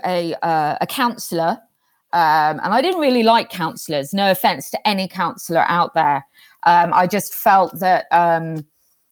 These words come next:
it was all very one-directional. I kind of, I, obviously I watched too many movies, and I thought I'd go into a room and there'd be a dashing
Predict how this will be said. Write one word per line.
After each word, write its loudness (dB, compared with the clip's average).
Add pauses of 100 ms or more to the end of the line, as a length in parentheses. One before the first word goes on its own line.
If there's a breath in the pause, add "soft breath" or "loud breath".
(180)
it 0
was -4
all 2
very 4
one-directional. 0
I -2
kind -4
of, -2
I, 2 (180)
obviously 2
I 4
watched -4
too -8
many -6
movies, -2
and -2
I 2
thought 2
I'd 0
go 2
into -2
a 2
room 0
and -6 (400 soft breath)
there'd 4
be 2
a 0
dashing 0